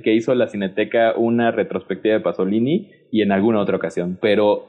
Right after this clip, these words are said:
imagínense qué tan fuerte la película que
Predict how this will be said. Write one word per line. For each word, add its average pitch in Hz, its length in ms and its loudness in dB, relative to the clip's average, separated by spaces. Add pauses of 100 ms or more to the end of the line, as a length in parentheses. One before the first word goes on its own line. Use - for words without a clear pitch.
(480)
imagínense 147 720 0
qué 127 120 0
tan 120 280 -4
fuerte - 260 -6
la 123 160 -4
película 117 500 -4
que - 540 -8